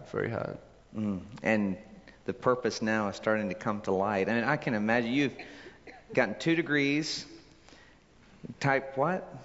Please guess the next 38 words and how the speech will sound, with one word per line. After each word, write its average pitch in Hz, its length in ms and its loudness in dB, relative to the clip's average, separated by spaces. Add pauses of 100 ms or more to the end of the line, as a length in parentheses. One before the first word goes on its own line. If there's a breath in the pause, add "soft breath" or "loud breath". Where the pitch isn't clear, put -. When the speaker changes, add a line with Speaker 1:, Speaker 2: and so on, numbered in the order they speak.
(180)
Speaker 1:
Oh, 120 80 10
we've, 131 280 4
we've 123 240 2
done 127 220 4
a 113 240 4
double 123 300 2
degree 117 280 0
in 110 80 2
accounting 107 440 2
and 101 100 0
financial 104 340 0
planning. 98 500 2
I've 107 200 2
done 98 160 2
it, 98 160 0
and 101 400 0
by 101 120 6
the 98 60 4
grace 98 220 4
of 98 80 -6
God. 98 200 4
And 98 140 0
with 110 120 0
this 113 180 -2
foot, 139 320 2
I 95 120 -2
type 98 320 0
forty-three 98 340 -2
words 98 260 0
a 95 40 -4
minute 95 300 0 (560 loud breath)
on 104 120 6
a 104 40 6
normal 101 300 6
computer. 95 460 0
It's 95 140 -4
pretty 101 200 -4
cool. 101 240 -2